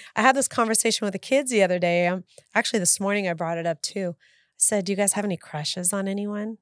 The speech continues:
Because, you know, like, at that age, you're already having crushes. Did you ever tell me about all the little friends that had a crush on this person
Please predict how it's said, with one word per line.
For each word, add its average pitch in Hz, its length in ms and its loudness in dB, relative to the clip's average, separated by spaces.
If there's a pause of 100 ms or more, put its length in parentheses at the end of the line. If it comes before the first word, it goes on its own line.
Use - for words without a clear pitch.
(100)
Because, 196 280 -2
you 294 80 0
know, 214 240 4
like, 190 360 4
at 202 140 -2
that 247 180 8
age, 330 180 4
you're 254 120 6
already 330 220 6
having 392 220 4
crushes. 262 880 2 (380)
Did - 140 -4
you - 40 6
ever 349 60 4
tell 294 240 4
me 320 100 2
about 277 220 6
all 233 120 6
the 262 80 6
little 247 240 4
friends 226 360 6
that 214 140 2
had 208 120 4
a 196 60 2
crush 208 420 0
on 202 140 2
this 196 160 0
person 190 720 0